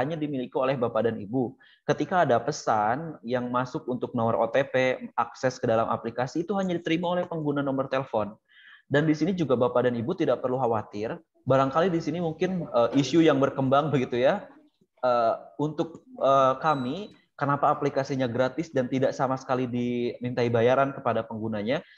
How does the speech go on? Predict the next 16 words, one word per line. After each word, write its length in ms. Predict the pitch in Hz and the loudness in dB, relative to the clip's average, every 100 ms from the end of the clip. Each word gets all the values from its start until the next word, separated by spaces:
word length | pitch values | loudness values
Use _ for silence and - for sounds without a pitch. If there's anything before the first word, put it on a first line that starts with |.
| _ 143 | _ 0
Bapak 240 | 143 160 | 4 4
dan 80 | 160 | 4
Ibu 100 | 190 | 2
tidak 180 | 160 147 | 2 0
perlu 160 | 143 139 | 0 2
khawatir, 400 | 135 127 127 160 | 2 2 0 -2
kami 220 | 147 160 | -2 -4
akan 260 | 151 143 127 | -4 -4 -4
menjual 280 | 117 120 117 | 0 2 2
data. 340 | 110 - - - | 0 -4 -4 0
Tidak, 240 | 127 101 | 0 0
Bu, 100 | - - | -2 -4
Bapak 240 | 113 - 110 | -4 0 -2
Ibu. 100 | - - | -2 -2
<laughs> 60 | |
Jadi, 320 | 123 160 - | 6 6 6